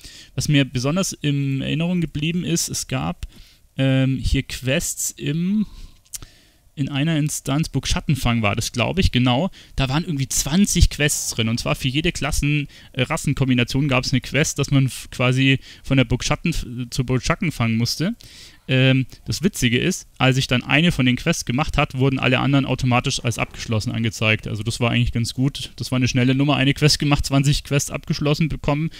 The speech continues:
Das hat auf jeden Fall effizient Punkte gebracht. Weil ich dachte mir schon, da war dann drin gestanden, die eine Quest kriegst du mit einem, ähm, Priester Untob, die nächste mit einem Priester Ork, die nächste mit einem Priester, also mit jeder, äh,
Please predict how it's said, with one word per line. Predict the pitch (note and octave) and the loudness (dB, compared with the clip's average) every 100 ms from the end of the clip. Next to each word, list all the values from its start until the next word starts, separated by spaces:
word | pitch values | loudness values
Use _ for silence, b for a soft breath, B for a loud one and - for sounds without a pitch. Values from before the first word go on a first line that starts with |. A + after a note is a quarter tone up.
| B B - | B B -6
Das | B2 C3 | -2 0
hat | A2+ | 0
auf | - | 2
jeden | A#2+ B2 | 2 2
Fall | - A2+ A2+ | 0 0 0
effizient | A2 - - G#2+ G#2+ | -2 -6 -2 -2 -2
Punkte | A#2 B2+ A2 | -4 -4 -6
gebracht. | - G2 - B B B | -6 -6 -6 B B B
Weil | |
ich | G#2+ | 2
dachte | C3 - | 6 6
mir | C3+ | 6
schon, | A#2+ A2+ B - | 2 0 B -6
da | A#2 | 2
war | |
dann | B2 B2+ | 4 4
drin | C3+ | 4
gestanden, | C3+ - A#2 | 2 2 0
die | - | 2
eine | B2 | 2
Quest | - A#2+ - | 2 0 -2
kriegst | - - | -4 -4
du | |
mit | D3+ E3+ | -4 0
einem, | D#3 D#3 B B B - | 0 0 B B B 0
ähm, | C#3 C3+ C3+ C3 - | 4 4 4 0 -4
Priester | - D#3+ E3 - D3 C#3+ - | -2 0 0 2 2 0 2
Untob, | D#3 D#3 - A2+ - | 2 2 2 -2 0
die | B2 | 2
nächste | C#3 D#3 D#3 | 4 4 2
mit | C#3+ - | -2 -2
einem | C3+ | -2
Priester | - D#3+ E3+ - C#3+ - | 0 2 0 2 0 2
Ork, | B2+ A#2+ A#2+ | 4 4 4
die | B2+ | 2
nächste | C3+ D#3 D3+ | 2 2 2
mit | C#3 D3 | 0 -2
einem | C3+ | -4
Priester, | - D#3+ - C#3 | -2 0 0 0
also | C3 | 2
mit | C3+ | 0
jeder, | B2+ E3 E3+ D#3 B B | 0 2 2 0 B B
äh, | - C3 B2+ | -2 2 2